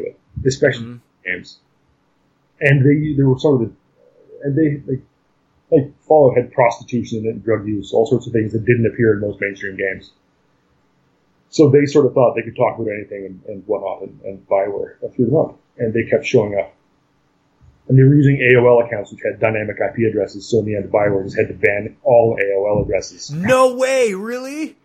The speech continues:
Speaker 1: Yeah, they did.
Speaker 2: These guys
Speaker 1: Well
Speaker 2: ruined it for everybody on America Online. <laughs>
Speaker 1: Yeah. It was a
Speaker 2: That's awesome.
Speaker 1: That's awful. They're the Anti-Oppression Federation. They're like old, they were like Gamergate back then, back in the day. <laughs>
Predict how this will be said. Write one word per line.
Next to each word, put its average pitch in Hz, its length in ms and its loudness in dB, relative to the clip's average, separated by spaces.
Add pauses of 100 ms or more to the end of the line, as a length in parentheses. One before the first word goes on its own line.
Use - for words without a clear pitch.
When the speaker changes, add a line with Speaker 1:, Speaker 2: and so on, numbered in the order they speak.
(140)
Speaker 1:
Yeah, 175 340 2
they 139 80 -2
did. 135 80 -2
Speaker 2:
These 208 140 4
guys 160 200 6
Speaker 1:
Well 202 80 -10
Speaker 2:
ruined 254 280 -8
it 226 80 -14
for 226 240 -8
everybody 220 480 -6
on 202 120 -4
America 196 380 -6
Online. 202 400 -8 (280)
<laughs> - 420 -8
Speaker 1:
Yeah. 143 300 2 (680)
It 127 60 -8
was 104 100 -6
a - 220 -12 (500)
Speaker 2:
That's 285 240 -12
awesome. 208 920 -4
Speaker 1:
That's 170 120 -14 (180)
awful. 110 460 -6 (500)
They're 143 120 0
the 123 180 -4
Anti-Oppression 123 560 -2
Federation. 104 520 -6
They're 196 120 6
like 170 140 6 (120)
old, 170 220 4 (140)
they 151 120 -2
were 185 160 6
like 117 100 -4
Gamergate 135 580 2
back 107 200 -2
then, 98 220 -8 (120)
back 131 200 2
in 120 80 0
the 113 60 -2
day. 123 380 0
<laughs> - 60 -14